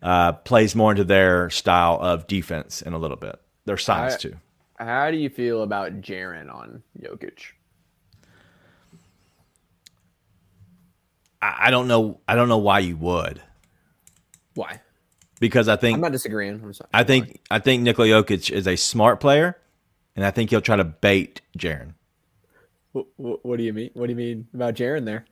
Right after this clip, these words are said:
Speaker 2: What, what are you trying to say? What are you trying to say, Daniel?
Speaker 1: I think that
Speaker 2: Are you
Speaker 1: Jaren
Speaker 2: trying to, to go back to November?
Speaker 1: I think that Jaren has ta-, taken one of the biggest leaps ever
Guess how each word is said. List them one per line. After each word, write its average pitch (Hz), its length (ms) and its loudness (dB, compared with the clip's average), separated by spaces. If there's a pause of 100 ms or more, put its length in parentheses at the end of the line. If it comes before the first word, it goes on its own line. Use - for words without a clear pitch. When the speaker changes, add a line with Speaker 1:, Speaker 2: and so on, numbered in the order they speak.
(920)
Speaker 2:
What, 156 160 4
what 143 80 4
are - 20 8
you 139 80 4
trying 143 180 6
to 123 60 -2
say? 139 220 6
What 135 80 -4
are - 40 -20 (220)
you 139 60 -6
trying 160 140 4
to 135 40 0
say, 175 140 8
Daniel? 151 360 2 (240)
Speaker 1:
I 127 200 6
think 156 520 4 (180)
that 113 320 8
Speaker 2:
Are 147 100 8
you 147 120 10
Speaker 1:
Jaren 160 260 6
Speaker 2:
trying 156 420 0 (200)
to, 160 60 -18
to 175 100 -2
go 151 140 4
back 147 200 2
to 160 60 -8
November? 151 540 -4 (400)
Speaker 1:
I 117 160 6
think 156 240 2
that 110 280 2
Jaren 127 680 8 (400)
has 113 340 4
ta-, 127 320 8 (140)
taken 123 480 4
one 113 180 6
of 127 140 4
the 113 240 4 (400)
biggest 175 580 8 (300)
leaps 120 840 6 (640)
ever 120 720 6